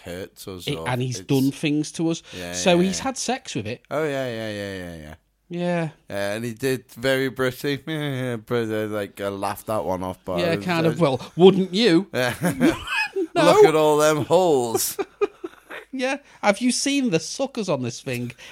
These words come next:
Speaker 2: It's all fucking underside is fucking suckers except for the giant eyeball, and I make it watch. <laughs>
Speaker 1: That's, we go in front of a mirror.
Speaker 2: <laughs> Big mirror.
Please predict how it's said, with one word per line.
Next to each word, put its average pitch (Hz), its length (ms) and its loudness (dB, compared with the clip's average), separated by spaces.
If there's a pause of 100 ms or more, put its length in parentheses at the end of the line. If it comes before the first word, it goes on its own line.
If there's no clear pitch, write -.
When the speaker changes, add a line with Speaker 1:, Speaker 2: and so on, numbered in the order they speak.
Speaker 2:
It's 220 180 -2
all 269 300 6
fucking 220 600 -6
underside 202 680 0
is 135 100 -4
fucking 165 460 -4
suckers 233 560 -4
except - 320 -10
for - 60 -12
the 143 60 -2
giant 143 380 -2
eyeball, 143 480 -4 (200)
and 131 80 0
I 113 120 0
make 110 300 -4
it 95 120 -12
watch. 95 400 -14 (680)
<laughs> - 600 -20
Speaker 1:
That's, 107 280 -16 (340)
we 113 80 -12
go 92 220 -8
in 92 100 -10
front 92 260 -12
of 90 120 -12
a 98 80 -8
mirror. 85 340 -12 (840)
Speaker 2:
<laughs> 262 840 -6
Big 165 240 -4
mirror. 101 280 -10